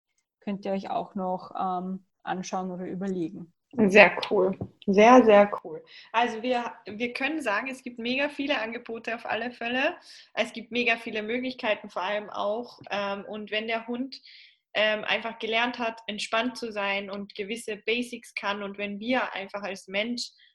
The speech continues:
Speaker 2: auf gewisse Dinge achten, dann steht so einem Urlaub mit Hund nichts im Wege, selbst einem Kurzurlaub nicht. Und ja. <laughs>
Speaker 1: Genau. Ähm, falls ihr euch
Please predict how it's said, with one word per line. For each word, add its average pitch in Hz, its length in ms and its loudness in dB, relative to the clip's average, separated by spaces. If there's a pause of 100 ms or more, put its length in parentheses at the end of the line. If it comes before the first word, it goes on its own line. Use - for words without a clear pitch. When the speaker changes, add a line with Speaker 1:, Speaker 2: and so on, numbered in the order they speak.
(120)
Speaker 2:
auf 202 220 -2
gewisse 214 320 -8
Dinge 208 320 -4
achten, 190 580 -8
dann 190 300 -6
steht 196 340 -12
so 190 80 -10
einem 185 300 -8
Urlaub 208 340 -2 (100)
mit 247 240 -6 (120)
Hund 233 280 -10 (300)
nichts 254 300 -2
im 254 160 -4
Wege, 214 420 -2
selbst 233 380 2
einem 214 240 -6
Kurzurlaub 190 800 -4
nicht. 190 380 0 (440)
Und 180 560 4 (280)
ja. - 220 8 (380)
<laughs> 247 40 10 (580)
Speaker 1:
Genau. 202 360 -4 (420)
Ähm, 214 560 2 (100)
falls 226 280 2
ihr 240 100 6
euch 226 380 2